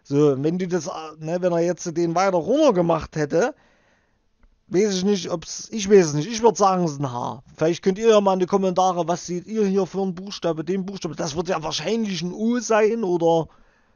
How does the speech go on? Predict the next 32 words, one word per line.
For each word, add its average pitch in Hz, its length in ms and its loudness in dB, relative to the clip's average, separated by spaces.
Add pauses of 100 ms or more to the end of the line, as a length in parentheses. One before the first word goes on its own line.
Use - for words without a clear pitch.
keine 185 320 0
Ahnung, 185 340 0
und 160 60 0
hier 170 220 2
hätten 170 200 -2
wir 165 100 0
noch 156 280 -2 (480)
das - 400 -6
C. 139 520 -4 (1700)
Keine 120 320 -8
Ahnung, 113 320 -10
ne? 113 120 -8
Da 127 120 -4
müsste 139 300 -6
man 131 200 -2
jetzt 123 160 -6
mal 131 160 -4
im 131 100 -6
Althochdeutsch 131 760 -6
oder - 180 -10
irgendwas 139 380 -6
gucken, 139 240 -10
was 135 160 -8
dieses 127 400 -16
C 143 420 -4 (520)
bedeutet. 143 720 -2 (440)
Das - 140 -18
könnte 156 240 4
ja 151 140 4
dann 151 160 0
auch 143 220 -4 (500)
Tag, 175 600 0